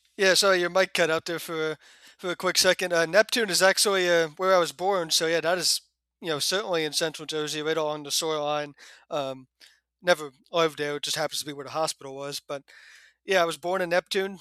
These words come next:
uh, much like where Bill Hill is from, and that is clearly in the, uh, you know, if you believe in central Jersey, it doesn't get much more central than that, and I'm sure you can find a delicious pork roll, egg and cheese sandwich in the Neptune area, where not only will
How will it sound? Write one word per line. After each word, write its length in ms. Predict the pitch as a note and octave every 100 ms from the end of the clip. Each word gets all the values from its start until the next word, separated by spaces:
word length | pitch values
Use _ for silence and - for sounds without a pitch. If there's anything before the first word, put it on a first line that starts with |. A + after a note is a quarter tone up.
| -
uh, 280 | F#3 D#3+ D#3
much 260 | D#3 D#3+ -
like 280 | E3 D#3+ E3
where 240 | D#3+ D#3 _ -
Bill 160 | E3
Hill 240 | D3+ F3 E3
is 100 | -
from, 320 | F3 F3+ F#3+
and 240 | D#3+ D3
that 160 | D#3 D#3
is 180 | D3 -
clearly 460 | - F3 D#3+ D#3
in 140 | D3+ D3
the, 200 | C#3+ C#3+
uh, 140 | C#3 D3
you 60 | E3
know, 60 |
if 100 | C#3+
you 60 | C#3+
believe 300 | D3 D#3 D3+
in 80 | D3
central 320 | E3 D#3 C#3
Jersey, 380 | D3+ D3 C3+ C3+
it 120 | - - -
doesn't 180 | D#3 C#3
get 140 | D3+
much 180 | C#3 D3+
more 120 | D3 C#3
central 480 | E3 D3 D3+ C#3 - _ _ -
than 120 | C#3
that, 260 | D3+ E3 -
and 80 |
I'm 100 | C#3
sure 180 | C3+ D#3+
you 60 | D3+
can 140 | C#3+
find 320 | - D3+ D3
a 100 | C#3+
delicious 420 | B2 D3+ F#3 - -
pork 280 | D3+ C#3+
roll, 200 | D3 C3+ - _ - _
egg 160 | D#3+ D3
and 80 | C#3
cheese 220 | D#3 D3
sandwich 420 | D#3+ D3 C#3+ C#3+
in 80 | -
the 80 | C#3
Neptune 480 | C#3 C#3 D3+ C#3
area, 360 | C#3 C#3+ C#3 C#3 _ _ _
where 220 | C#3+ C3+
not 180 | D3 D3+
only 300 | C#3+ C#3+ C3+ _ _ _ _ _ _ -
will 300 | D3 C#3